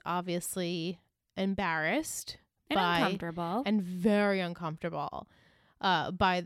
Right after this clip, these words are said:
Speaker 1: by the photo and that the fact that people have seen it. And so Maya is upset that she feels this way, and she tells her she has to get back to work. And then the, one of the last scenes of the episode, Emily is ripping up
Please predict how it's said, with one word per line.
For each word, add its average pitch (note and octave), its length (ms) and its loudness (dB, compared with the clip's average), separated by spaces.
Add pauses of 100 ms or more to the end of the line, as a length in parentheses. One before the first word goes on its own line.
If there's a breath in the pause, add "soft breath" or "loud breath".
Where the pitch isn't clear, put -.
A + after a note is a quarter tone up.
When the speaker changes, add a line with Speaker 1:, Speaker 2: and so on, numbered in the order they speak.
Speaker 1:
by F#3+ 240 0
the F3+ 140 -4
photo F#3 560 0
and F3+ 260 -2
that F3 220 0
the F3+ 60 -8
fact F3 340 0
that F3+ 180 -2 (160)
people G3 300 0
have E3+ 200 0
seen D#3 300 -6
it. C#3 220 -12 (520 soft breath)
And G3 160 0
so F#3+ 360 2
Maya G#3+ 320 4
is A3 100 2
upset A#3 480 2
that G#3 140 -2
she F#3+ 100 -4
feels D#3+ 300 -2
this E3+ 200 -4
way, E3+ 220 -2
and E3+ 80 -4
she F#3 100 -8
tells F3+ 260 -2
her F3 40 -6
she - 160 -6
has F#3 140 -6
to - 80 -8
get D#3+ 160 -6
back - 240 -8
to - 160 -12
work. - 420 2 (500 loud breath)
And G#3 160 2
then F#3+ 320 2 (480)
the, - 180 -8
one G3+ 220 0
of F#3 60 0
the F#3 80 2
last F3 320 0
scenes A3 300 2
of F3+ 80 0
the - 100 -6
episode, A3+ 540 0
Emily F#3 340 0
is F3+ 160 0
ripping F#3+ 320 -2
up E3 300 0